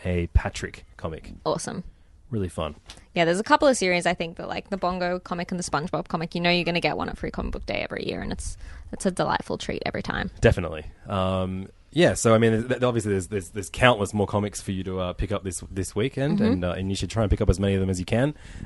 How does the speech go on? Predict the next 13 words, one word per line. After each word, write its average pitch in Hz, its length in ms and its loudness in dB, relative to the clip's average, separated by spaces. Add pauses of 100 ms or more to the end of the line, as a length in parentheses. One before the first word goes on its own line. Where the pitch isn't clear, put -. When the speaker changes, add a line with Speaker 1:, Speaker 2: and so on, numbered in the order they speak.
Speaker 1:
uh, 92 140 2
because 101 400 2
there's 113 160 2
nothing 135 320 2
better 135 280 8
in 131 120 2
this 131 160 0
world 131 220 2
than 120 100 4
free 120 180 0
comics. 76 400 -2
Speaker 2:
Yeah, 196 240 4
absolutely. 202 680 4